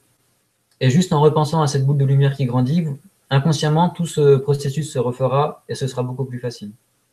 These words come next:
À savoir aussi que le, le cœur, c'est un organe à énergie libre. Son champ électromagnétique, c'est trois mille fois celui du cerveau, ce qui n'est pas logique selon les lois physiques. Donc ça veut dire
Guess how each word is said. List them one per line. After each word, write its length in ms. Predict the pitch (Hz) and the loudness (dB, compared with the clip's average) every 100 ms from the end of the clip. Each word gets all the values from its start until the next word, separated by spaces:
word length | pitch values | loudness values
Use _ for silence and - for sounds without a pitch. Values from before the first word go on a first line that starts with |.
| _ _ _ _ _ _ _ _ _ - | _ _ _ _ _ _ _ _ _ -6
À 80 | 127 | -2
savoir 320 | 139 143 135 | 0 2 2
aussi 320 | 135 180 190 | 0 0 -2
que 340 | 156 160 160 - | 2 4 4 4
le, 480 | 131 127 123 120 | -2 0 2 2
le 120 | 120 127 | 2 2
cœur, 200 | 165 170 | 0 0
c'est 500 | - 131 127 123 - - | 0 0 2 0 -4 -6
un 280 | 123 123 127 | -2 0 0
organe 260 | 131 156 | 2 2
à 40 | 139 | 2
énergie 320 | 131 123 135 | 0 -2 -4
libre. 300 | 127 110 104 | -2 -4 -4
Son 400 | - 120 117 113 | -6 -4 -4 -4
champ 220 | - 139 | -4 0
électromagnétique, 760 | 139 135 - 127 123 123 170 165 | 2 0 0 0 2 0 -2 -4
c'est 140 | 131 | -6
trois 180 | - 127 | -4 0
mille 140 | 135 | 0
fois 120 | - | 0
celui 220 | 135 123 117 | -2 -2 -4
du 120 | 117 | -4
cerveau, 420 | 117 110 117 - | -6 -2 0 0
ce 80 | - | -2
qui 60 | |
n'est 60 | - | -2
pas 100 | 123 | 2
logique 260 | 123 131 - | 2 0 -2
selon 180 | 120 | -4
les 80 | 110 | -2
lois 180 | 110 117 | 0 0
physiques. 460 | - 110 - - _ _ _ _ _ _ - | 0 -14 -14 -18 _ _ _ _ _ _ -2
Donc 100 | 131 | 2
ça 120 | 143 | 6
veut 120 | 139 | 6
dire 260 | 139 170 | 6 2